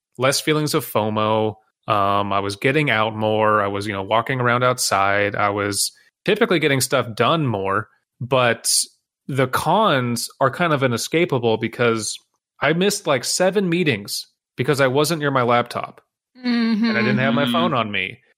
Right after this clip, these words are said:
Speaker 1: I can't, I can't do banking unless I'm at my computer or at the bank. I can't
Speaker 3: Mm-hmm.
Speaker 1: do a bunch of stuff unless I'm at my computer.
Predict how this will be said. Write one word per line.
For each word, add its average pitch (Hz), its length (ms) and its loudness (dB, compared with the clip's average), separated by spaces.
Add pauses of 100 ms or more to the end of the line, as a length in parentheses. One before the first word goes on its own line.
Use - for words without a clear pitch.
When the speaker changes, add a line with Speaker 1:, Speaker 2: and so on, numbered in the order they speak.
(140)
Speaker 1:
I 123 600 0 (260)
can't, 170 640 -2 (880)
I 151 80 0
can't 190 260 -2
do 160 120 0
banking 123 600 -4 (260)
unless 143 300 0
I'm 139 140 2
at 131 140 0
my 120 120 -2
computer 123 600 -4 (300)
or 147 300 2
at 117 220 -2
the 135 80 -4
bank. 156 440 -4 (320)
I 135 120 0
can't 156 240 -2
Speaker 3:
Mm-hmm. 151 120 -4
Speaker 1:
do 139 60 2
a 135 60 4
bunch 156 400 -2
of 113 100 -2
stuff - 540 -8
unless 135 340 2
I'm 131 140 0
at 117 120 0
my 113 120 -2
computer. 139 560 -4